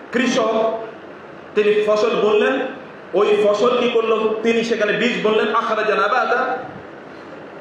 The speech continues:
সেখানে সেই ফসল থেকে বীজ তৈরি হলো, চারা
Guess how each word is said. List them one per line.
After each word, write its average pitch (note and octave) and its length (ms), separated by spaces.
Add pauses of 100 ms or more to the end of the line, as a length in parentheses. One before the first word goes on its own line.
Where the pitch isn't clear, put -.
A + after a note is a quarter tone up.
সেখানে A3 600 (480)
সেই A#3+ 540 (180)
ফসল G#3 300
থেকে G#3 180
বীজ A3+ 520
তৈরি G#3+ 260
হলো, G#3+ 500
চারা A3+ 320